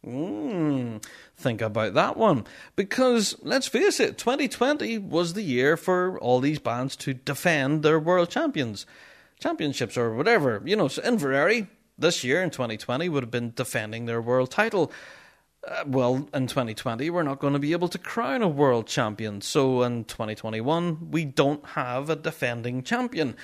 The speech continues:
That's gonna be interesting, isn't it? Now, this is not just grade one, it's in all the grades. Now, whenever you look at it, we will not have defending champions for any of the majors. It's an absolute, complete reset.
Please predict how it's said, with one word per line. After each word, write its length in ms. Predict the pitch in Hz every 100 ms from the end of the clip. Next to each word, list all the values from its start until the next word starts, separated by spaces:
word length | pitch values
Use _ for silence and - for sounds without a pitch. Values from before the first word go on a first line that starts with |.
| - - - - _ _ _ _ _
That's 320 | - 107 113
gonna 300 | - 330 285
be 180 | 170 147
interesting, 480 | 117 110 120 147 147
isn't 220 | 160 240
it? 200 | 403 - - _ _
Now, 140 | 175 175
this 240 | 220 285
is 100 | 285
not 200 | 226 226
just 180 | 202 170
grade 260 | 165 147 127
one, 160 | 131
it's 140 | 180 208
in 80 |
all 320 | 208 185 240 302
the 80 |
grades. 540 | 208 196 156 104 92 - -
Now, 240 | 156 175
whenever 300 | 170 208 262
you 100 | 214
look 180 | 170 196
at 160 | 240 269
it, 200 | 254 147
we 160 | 185
will 180 | 170 170
not 380 | 135 160 - -
have 280 | 123 120 113
defending 600 | 120 120 110 110 123 139
champions 500 | - 98 - 135 -
for 240 | - 151
any 280 | - 131 240
of 100 | 233
the 60 | 156
majors. 480 | 123 117 104 98 - - - - _ _ _ -
It's 220 | 226 -
an 80 | 214 -
absolute, 840 | 170 226 - - 135 117 127 _
complete 580 | - 147 - 135 123 - -
reset. 720 | 110 110 180 247 - - -